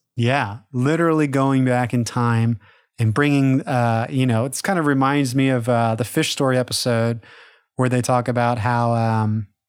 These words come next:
Goonie, that giant, like, basically like the Loch Ness Monster of Sicily, uh, they say that it was perhaps frozen in some glacier,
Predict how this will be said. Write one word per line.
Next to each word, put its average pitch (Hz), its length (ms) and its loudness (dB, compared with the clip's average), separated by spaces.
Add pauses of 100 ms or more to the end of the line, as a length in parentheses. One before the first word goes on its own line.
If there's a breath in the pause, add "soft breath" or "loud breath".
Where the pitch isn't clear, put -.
(200)
Goonie, 127 460 2
that 113 240 -2
giant, 123 480 -2
like, 113 420 -2
basically 131 300 0
like 120 160 0
the 120 100 -2
Loch 117 280 0
Ness 123 220 -2
Monster 120 440 -2
of 110 80 -2
Sicily, 139 500 -2 (540 loud breath)
uh, 117 580 0
they 131 320 -2
say 127 340 0
that 120 200 2
it 120 80 0
was 117 220 0
perhaps 120 500 -2
frozen 135 800 0 (460 loud breath)
in 131 120 0
some 123 300 0
glacier, 120 760 0